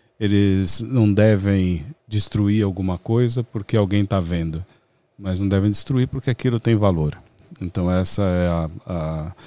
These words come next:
o principal motivo da gente, da gente tentar educar, tentar, tentar ajudar essas crianças, né? Então é isso, terminar agradecendo, dizer que sempre que vocês precisarem tamo por aqui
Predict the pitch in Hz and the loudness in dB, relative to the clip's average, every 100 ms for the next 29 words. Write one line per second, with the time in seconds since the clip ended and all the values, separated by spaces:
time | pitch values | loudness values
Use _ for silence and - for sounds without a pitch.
0 | - - _ 104 - 101 104 - 101 98 | -20 -20 _ -20 -6 -4 -4 -2 -2 -2
1 | 90 87 98 - 113 104 101 87 92 87 | -4 -6 -8 -6 -4 -4 -4 -4 -6 -8
2 | - 92 85 78 - _ _ _ _ 95 | -8 -6 -6 -8 -12 _ _ _ _ -10
3 | 87 92 - 85 85 _ _ _ _ _ | -8 -8 -10 -16 -20 _ _ _ _ _
4 | _ _ _ - _ _ 185 160 147 - | _ _ _ -20 _ _ -4 2 2 2
5 | 123 110 104 - 104 107 92 95 - - | 0 2 4 4 2 2 0 -2 -4 -8
6 | 101 87 95 90 85 80 107 92 92 87 | -6 -2 0 0 0 -4 -4 -2 -2 -2
7 | 85 - - - 78 69 - 85 85 - | -2 -2 -4 -2 -4 -4 -8 -6 -6 -6
8 | - _ - _ _ 98 - 101 117 123 | -14 _ -20 _ _ -18 -6 -2 0 -2
9 | 117 220 135 - 101 104 107 113 110 104 | -2 -2 -2 -2 -2 0 2 2 2 0
10 | - 123 127 139 147 113 110 98 104 - | 0 0 0 0 -4 -6 -8 -2 -2 0
11 | - 101 - 107 98 - 98 98 98 95 | -2 -2 -2 -4 -2 -2 0 2 2 2
12 | 98 92 - 85 - 117 | 0 0 0 -2 0 -2